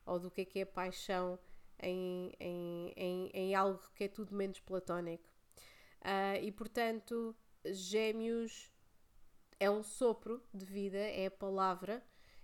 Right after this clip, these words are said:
enquanto Sagitário é, é viagem, é viagem, é, hum, é chegada, é a viagem toda, é a chegada à conclusão. Portanto,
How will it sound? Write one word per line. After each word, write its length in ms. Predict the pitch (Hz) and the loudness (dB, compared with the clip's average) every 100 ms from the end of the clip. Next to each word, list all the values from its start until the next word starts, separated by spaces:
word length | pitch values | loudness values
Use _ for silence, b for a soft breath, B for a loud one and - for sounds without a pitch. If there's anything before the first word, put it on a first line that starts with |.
| - | -8
enquanto 840 | 196 190 214 202 202 - 202 196 | -6 0 4 4 2 0 0 0
Sagitário 1120 | 196 - 208 202 202 - 190 185 190 196 196 196 B B B - | 0 -2 -2 0 -2 0 2 2 2 0 -2 -4 B B B 0
é, 520 | 190 185 185 190 185 202 | 4 4 6 4 2 -2
é 160 | - 190 | -2 0
viagem, 640 | 185 190 185 180 180 170 - - - - | 0 0 0 0 -2 -6 -6 -18 -20 -4
é 200 | 190 185 | 0 0
viagem, 720 | 185 202 190 180 180 175 185 | 0 0 2 0 -2 -6 -8
é, 520 | 202 185 175 175 175 175 B B B - - | -4 0 0 0 -2 -4 B B B -12 -2
hum, 440 | 180 180 180 180 - | 0 0 -2 -6 -4
é 240 | 190 185 | 0 0
chegada, 640 | 180 - 208 202 196 190 202 | 0 -2 0 2 4 4 4
é 80 | |
a 40 | 196 | 2
viagem 500 | 190 196 190 190 185 | 2 2 2 0 -2
toda, 360 | 208 202 196 | 0 2 2
é 120 | 196 190 | 2 2
a 20 | |
chegada 640 | - - 202 190 185 180 - | 0 -2 0 2 0 -4 -6
à 140 | - 170 | -8 -6
conclusão. 680 | - 185 180 175 170 135 - - B B B B B - | -4 -4 -6 -6 -6 -6 -8 -18 B B B B B -6
Portanto, 520 | 277 269 240 196 180 | -4 2 4 4 0